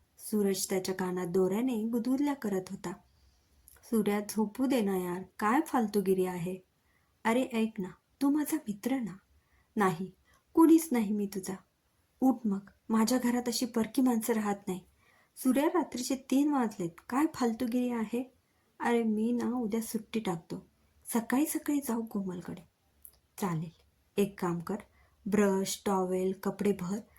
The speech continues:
आत्ताच जाऊन बसू. बाकीचं सगळं तिकडेच उरकू." "तसं नाही रे,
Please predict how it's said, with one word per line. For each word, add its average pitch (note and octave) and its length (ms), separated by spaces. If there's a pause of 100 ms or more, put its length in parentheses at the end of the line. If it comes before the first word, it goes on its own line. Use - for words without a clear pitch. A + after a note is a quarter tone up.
(200)
आत्ताच C#4 420
जाऊन F#3+ 240
बसू. E3+ 280 (640)
बाकीचं A3 500
सगळं C#4+ 260
तिकडेच D4+ 480
उरकू." G3+ 260 (1600)
"तसं C4 260
नाही G3 260
रे, E3+ 340